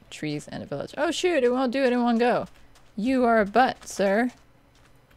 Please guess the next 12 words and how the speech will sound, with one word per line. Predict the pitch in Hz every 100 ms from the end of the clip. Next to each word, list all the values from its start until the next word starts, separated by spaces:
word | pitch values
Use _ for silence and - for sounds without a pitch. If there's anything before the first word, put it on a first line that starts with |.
| _ - -
I'm | 254
so | - 285
happy | - 302 320
we | 330
found | 440 640 587
trees! | 831 880 659 - - - - - _ - - _ _ - - - - -
The | -
quest | 403 403 -
for | 403 381
trees | - 415 403
has | 403 381
finished! | 427 427 370 - -